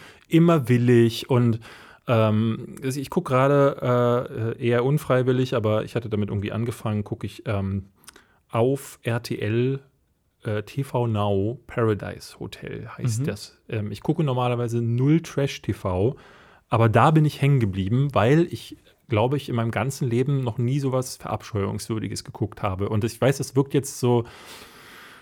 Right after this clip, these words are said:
Speaker 1: äh, wirkt sehr schizophren, wenn ich sage, das ist ekelerregend, aber ich gucke es trotzdem. Aber es ist, ähm, immer, das ist dann für mich wie so ein soziales Experiment, dazu zu gucken, wenn man,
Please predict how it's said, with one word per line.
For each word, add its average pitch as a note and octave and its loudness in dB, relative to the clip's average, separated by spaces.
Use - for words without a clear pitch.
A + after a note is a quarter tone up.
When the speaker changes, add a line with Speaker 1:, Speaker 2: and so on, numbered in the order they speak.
Speaker 1:
äh, A2 -2
wirkt D3 4
sehr C3+ 4
schizophren, C#3+ 4
wenn D3+ 6
ich C#3 0
sage, C3 6
das B2 4
ist C3 -6
ekelerregend, D3+ 4
aber B2 4
ich - -2
gucke B2+ -2
es A#2+ -2
trotzdem. C3 0
Aber A2+ 2
es A#2 -2
ist, - -6
ähm, A#2 2
immer, B2+ 0
das A#2+ -6
ist - -6
dann C3 4
für B2+ 0
mich D#3 2
wie G#2+ 0
so G2+ 0
ein G2+ 2
soziales G2 -6
Experiment, G#2 -6
dazu A2 -4
zu - -10
gucken, C#3+ -4
wenn A2+ 2
man, A#2 2